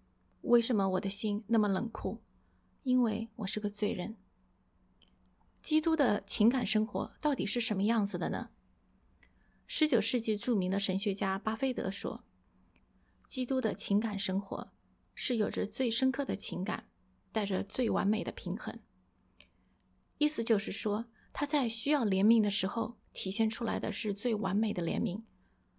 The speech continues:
当他看到不公义的事情的时候，他体现出来的是最完美的愤怒。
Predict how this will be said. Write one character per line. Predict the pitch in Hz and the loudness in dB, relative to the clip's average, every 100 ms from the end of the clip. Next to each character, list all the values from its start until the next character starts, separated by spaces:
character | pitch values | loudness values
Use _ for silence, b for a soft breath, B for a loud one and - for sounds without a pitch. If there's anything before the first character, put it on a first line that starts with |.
| _ _ _ | _ _ _
当 | - 247 | 0 0
他 | 247 | 0
看 | - 226 | 0 0
到 | 202 | 0
不 | 202 | -2
公 | 226 254 262 | 0 2 2
义 | 247 | 2
的 | - | -2
事 | 202 - | -2 -2
情 | 208 - | -4 -4
的 | - | -4
时 | - | -2
候， | 196 220 - - b _ _ _ _ - | -2 -2 -6 -10 b _ _ _ _ -8
他 | 262 | -6
体 | 254 - | -4 -4
现 | 220 214 | -4 -4
出 | - | -2
来 | 214 170 | -2 -2
的 | - 233 | -4 -10
是 | - 226 | -8 -6
最 | 226 233 | 0 0
完 | 202 185 | 0 0
美 | 208 | 0
的 | 220 | -2
愤 | 185 220 190 | -6 -4 -2
怒。 | 185 | -4